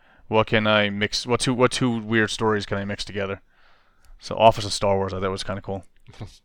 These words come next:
Speaker 2: I don't like The Office.
Speaker 1: <sighs> I know. And then Back to the Future meets Saving Private Ryan. I, I always gotta throw this fu-, this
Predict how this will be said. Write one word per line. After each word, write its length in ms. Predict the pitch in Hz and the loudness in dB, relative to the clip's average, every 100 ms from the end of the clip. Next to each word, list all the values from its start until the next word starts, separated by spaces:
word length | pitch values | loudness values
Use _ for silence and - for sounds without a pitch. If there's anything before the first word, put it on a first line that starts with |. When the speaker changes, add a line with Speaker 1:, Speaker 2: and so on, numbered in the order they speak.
| _ 127 | _ -20
Speaker 2:
I 60 | 123 | -18
don't 200 | 113 98 | -16 -12
like 220 | 101 95 | -12 -12
The 120 | 104 | -14
Office. 480 | 101 98 - 101 - _ _ | -12 -14 -16 -20 -20 _ _
Speaker 1:
<sighs> 220 | _ - - - - - | _ -14 -12 -10 -12 -6
I 120 | - | -2
know. 180 | 104 92 - _ _ _ _ _ _ - | -2 -2 -10 _ _ _ _ _ _ -2
And 80 | 120 | 4
then 60 | 110 | 6
Back 120 | 120 | 6
to 60 | |
the 60 | 107 | 4
Future 320 | - 107 - | -2 -2 -2
meets 180 | 107 95 | -6 -4
Saving 200 | 107 98 | -4 -2
Private 320 | - 98 92 | 0 2 2
Ryan. 280 | 92 95 95 | -2 -4 -2
I, 100 | 95 | 0
I 140 | 101 120 | 6 8
always 140 | 127 | 8
gotta 180 | 123 110 | 8 6
throw 220 | - 107 | 6 2
this 140 | 101 - | 2 0
fu-, 160 | 120 | -6
this 300 | 76 101 95 | -4 -6 -6